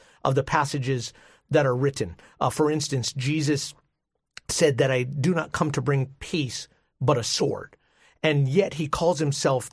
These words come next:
the Prince of Peace. So which is it? Doesn't that seem like an apparent contradiction?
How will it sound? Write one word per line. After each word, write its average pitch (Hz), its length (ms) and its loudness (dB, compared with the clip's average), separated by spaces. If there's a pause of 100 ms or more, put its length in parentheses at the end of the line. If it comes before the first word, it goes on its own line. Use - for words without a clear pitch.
(100)
the 160 80 2
Prince 147 320 0
of 127 80 -2
Peace. - 500 -6 (240)
So - 160 0
which 139 260 0
is 269 100 -2
it? 127 160 -6
Doesn't 135 280 -2
that 139 180 -4
seem 151 220 -2
like 131 180 -2
an 131 80 -2
apparent 131 500 -6 (320)
contradiction? 147 840 -2